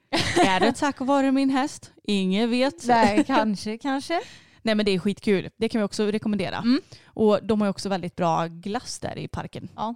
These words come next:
Speaker 1: det har de.
Speaker 2: Och sen så när vi kom hem så var det ju nästan, eh, direkt på midsommarfirande, för vi kom hem på onsdagen.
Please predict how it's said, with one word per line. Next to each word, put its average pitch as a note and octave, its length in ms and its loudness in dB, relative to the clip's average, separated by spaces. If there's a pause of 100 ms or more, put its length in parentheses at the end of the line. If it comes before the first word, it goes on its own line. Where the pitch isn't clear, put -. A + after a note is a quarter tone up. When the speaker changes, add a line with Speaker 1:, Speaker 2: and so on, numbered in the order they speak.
(100)
Speaker 1:
det G#3 60 -2
har C3 100 -8
de. C3 160 -16 (160)
Speaker 2:
Och C#4 140 -2
sen C4 180 2
så C#4+ 260 0
när C4 140 -2
vi C4+ 100 -2
kom B3 200 0
hem A#3+ 360 0
så A#3+ 120 -2
var A3 160 2
det A3 80 -2
ju A3+ 60 0
nästan, F#3 500 -4
eh, F3+ 140 -2 (180)
direkt F#3+ 500 -6
på G3 120 0
midsommarfirande, G3 800 -4
för F#3+ 60 -6
vi G#3 100 -2
kom A#3+ 140 0
hem C#4+ 160 0
på C4+ 100 -6
onsdagen. F#3 420 -4